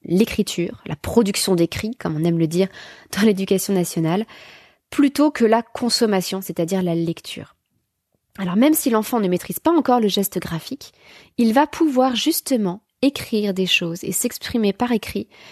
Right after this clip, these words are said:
grâce aux alphabets mobiles, et le grand alphabet mobile en particulier, qui est celui par lequel les enfants vont commencer. Donc ils vont prendre des lettres qui peuvent être en bois. Alors à la maison, souvent je recommande simplement qu'on les fasse en,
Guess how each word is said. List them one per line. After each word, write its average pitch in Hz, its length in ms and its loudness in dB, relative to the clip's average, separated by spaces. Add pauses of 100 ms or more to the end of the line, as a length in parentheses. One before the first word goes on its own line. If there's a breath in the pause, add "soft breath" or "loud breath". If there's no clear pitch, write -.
(240 loud breath)
grâce 214 540 2 (240)
aux 214 160 4
alphabets 202 400 4
mobiles, 170 480 2 (100)
et - 80 -10
le - 60 -4
grand 208 340 0
alphabet 180 400 0
mobile 175 320 0
en 165 60 -8
particulier, - 560 -8 (500 loud breath)
qui - 140 -2
est - 20 4
celui 180 240 2
par 170 160 0
lequel 202 400 2
les 165 260 2
enfants 233 160 2
vont 214 120 0
commencer. 202 360 0
Donc 170 160 -4
ils 196 60 0
vont 226 120 2
prendre 294 300 2
des 190 120 4
lettres 233 320 0 (600 loud breath)
qui - 80 -20
peuvent 165 160 -2
être - 240 0
en 170 80 4
bois. 190 480 4
Alors 160 300 -2
à 160 60 -4
la 160 80 -2
maison, 165 320 2
souvent 170 280 -4
je - 80 -6
recommande 160 320 -2
simplement 170 360 -4
qu'on - 160 -8
les 139 200 -6 (420 loud breath)
fasse - 420 0
en, 147 240 -4